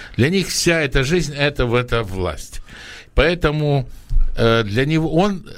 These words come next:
Пригожин тот, который не поним-, он никак, he doesn't take no for an answer.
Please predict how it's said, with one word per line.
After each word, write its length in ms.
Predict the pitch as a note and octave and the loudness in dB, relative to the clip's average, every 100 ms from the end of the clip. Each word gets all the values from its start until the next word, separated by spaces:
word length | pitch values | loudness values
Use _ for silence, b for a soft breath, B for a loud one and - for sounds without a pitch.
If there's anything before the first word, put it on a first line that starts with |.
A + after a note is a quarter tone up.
| - A2 | -2 0
Пригожин 360 | C3 D#3 D3 | 2 0 0
тот, 160 | D3+ - | -2 0
который 360 | B2 C3 B2 | 0 2 0
не 260 | B2 A2+ C3 | 0 0 0
поним-, 640 | A#2+ A#2 A2+ A2+ A#2 A2+ - | 2 0 -2 -4 -4 -4 -2
он 180 | C3+ C#3 | -2 0
никак, 420 | B2+ A#2+ G#2+ - | 0 0 -4 -6
he 60 | |
doesn't 400 | A#2 C3 B2+ A#2+ | -2 0 0 -2
take 180 | B2+ A2 | -2 2
no 240 | G#2 A#2 A2 | 2 4 2
for 260 | - A#2 | 0 -2
an 200 | C3+ C#3+ | 0 0
answer. 320 | G#2+ - F#2 | 0 -6 -10